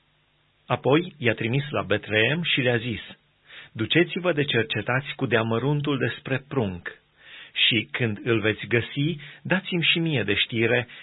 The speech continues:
ca să vin și eu să mă închin lui." După ce au ascultat pe împăratul, magii au plecat. Și iată că steaua, pe care o văzuseră în răsărit,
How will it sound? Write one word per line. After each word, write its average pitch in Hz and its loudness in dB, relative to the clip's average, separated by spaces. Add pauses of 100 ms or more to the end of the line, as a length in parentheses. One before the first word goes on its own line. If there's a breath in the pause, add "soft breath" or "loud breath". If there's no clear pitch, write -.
ca - -4
să 208 4
vin 180 0
și 175 2
eu 107 2
să 120 -4
mă 110 0
închin 127 -2
lui." 92 -2 (1800 loud breath)
După 143 2
ce 139 2
au 120 6
ascultat 127 -2
pe - -6
împăratul, 143 2
magii 147 -2
au 135 -2
plecat. - -6 (840 loud breath)
Și 101 0
iată 151 2
că 117 -2 (140)
steaua, 120 2 (100)
pe 127 0
care 127 2
o 120 6
văzuseră 113 0
în 107 -4
răsărit, 123 0